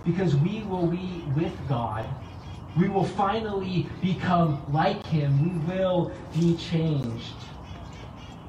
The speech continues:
Again, just like with our suffering, the, the promise of this other chapter in our story, of this coming chapter in our story, it doesn't take the struggling away. It doesn't take the difficulty, the pain, and the sting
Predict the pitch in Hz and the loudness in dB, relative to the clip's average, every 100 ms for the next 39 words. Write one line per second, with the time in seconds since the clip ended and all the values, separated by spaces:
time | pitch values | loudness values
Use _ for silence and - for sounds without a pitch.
0 | - - - - - - - - 131 156 | -14 -14 -14 -14 -14 -12 -10 -2 4 6
1 | 165 143 - 196 170 165 156 - 151 143 | 6 4 4 0 0 -2 -2 2 2 2
2 | 147 135 131 - - - 151 147 160 151 | 0 -4 -4 -8 -12 -6 0 0 2 -2
3 | - 190 196 196 170 147 165 160 - 165 | 2 4 4 4 2 2 2 0 4 4
4 | 170 165 170 151 - 160 139 135 131 - | 4 2 2 0 0 -4 -2 -2 -4 -4
5 | 151 139 135 127 123 139 - - - 170 | 0 0 0 -2 -2 -4 -4 -10 0 2
6 | 170 165 147 143 139 131 - 147 139 151 | 2 2 0 0 -2 -4 -4 -2 -2 -2
7 | 208 202 202 - - - 190 180 180 - | -4 -2 -4 -4 -8 0 2 2 -2 2
8 | 175 165 180 175 156 143 147 147 156 180 | 4 4 2 0 2 6 6 6 2 0
9 | 190 214 175 175 - - 151 156 175 180 | -2 -2 -4 -4 -4 -4 2 4 4 2
10 | 185 175 180 180 165 147 - 175 170 170 | 2 0 0 0 0 0 -2 0 2 2
11 | 170 160 151 135 - 160 165 165 156 | 2 0 -2 -4 -6 -2 0 0 0